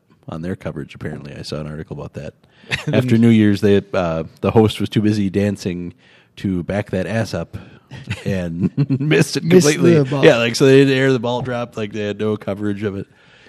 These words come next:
Speaker 1: which I thought was kinda funny. I, I actually didn't watch any ball drops this year, so.
Speaker 3: They're not, like, even, and I didn't see New York's ball, like, on, I would never go there New Year's 'cause that's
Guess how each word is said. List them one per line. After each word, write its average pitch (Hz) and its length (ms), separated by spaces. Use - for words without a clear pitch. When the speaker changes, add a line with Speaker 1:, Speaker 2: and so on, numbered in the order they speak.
Speaker 1:
which - 180
I 104 80
thought 92 160
was 87 120
kinda 90 200
funny. 82 300
I, 82 100
I 127 220
actually 110 300
didn't 98 160
watch 92 180
any 90 160
ball 80 240
drops 82 320
this - 220
year, 85 340
so. 80 360
Speaker 3:
They're 208 160
not, - 240
like, 147 280
even, 180 440
and 135 100
I 117 200
didn't 113 220
see 113 200
New 113 160
York's 113 400
ball, 107 560
like, 98 320
on, 104 440
I - 60
would 107 140
never 104 200
go 101 160
there 101 160
New 104 120
Year's 120 360
'cause 92 160
that's 101 160